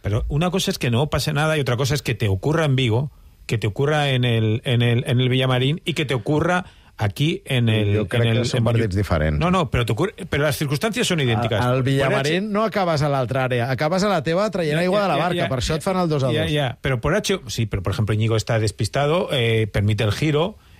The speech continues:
Speaker 1: en el, el, eh,
Speaker 2: Sí, claro,
Speaker 1: eh, eh,
Speaker 2: sí, sí.
Speaker 1: es decir, el fútbol es un juego de errores y,
Speaker 2: Total.
Speaker 1: eh,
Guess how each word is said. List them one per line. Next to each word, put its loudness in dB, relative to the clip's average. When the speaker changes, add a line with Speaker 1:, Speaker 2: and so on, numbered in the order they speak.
Speaker 1:
en 2
el, 0
el, 0
eh, 0
Speaker 2:
Sí, 0
claro, 0
Speaker 1:
eh, -2
eh, 0
Speaker 2:
sí, 0
sí. -4
Speaker 1:
es 0
decir, 0
el 0
fútbol 0
es -2
un 0
juego 0
de 2
errores 0
y, -2
Speaker 2:
Total. 0
Speaker 1:
eh, -2